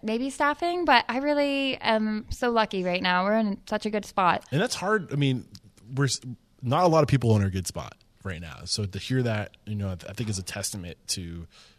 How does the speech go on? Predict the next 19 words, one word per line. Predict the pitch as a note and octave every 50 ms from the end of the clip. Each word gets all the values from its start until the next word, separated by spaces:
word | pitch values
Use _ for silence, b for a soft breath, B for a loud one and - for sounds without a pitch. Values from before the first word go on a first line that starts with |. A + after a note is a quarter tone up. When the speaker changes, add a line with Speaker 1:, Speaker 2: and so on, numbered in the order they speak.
| b b
Speaker 2:
your | - G#2+
preparation | - - A2 - - F#2 F2 D#2+ F2 - - E2+ D2
and | F2 F2+
your | E2 D2+ D#2+
hard | F2+ E2 E2+ E2+
work | E2+ D#2 C#2 D#2 -
for | - -
sure. | - - D#2+ A#1+ A1 - - b b b b b b b -
Speaker 1:
I | G#3+ G3
count | F#3+ G#3+ G#3 F3+
my | G#3+
Speaker 2:
Absolutely. | G#3
Speaker 1:
blessings | F#3+ G3 F#3+ G3 - A3 A3 A3 A3+ A3+ G3+ G3
and | F#3 F#3
I | F3+ F#3 F#3 - _ _ _ -
take | - G#3+ G3 -
chances, | - G3 F3+ F#3 - B3 B3 A#3+ A3+
and | G#3+ G3 F#3
I'm | F3+ F3+ F3+ F#3 F#3+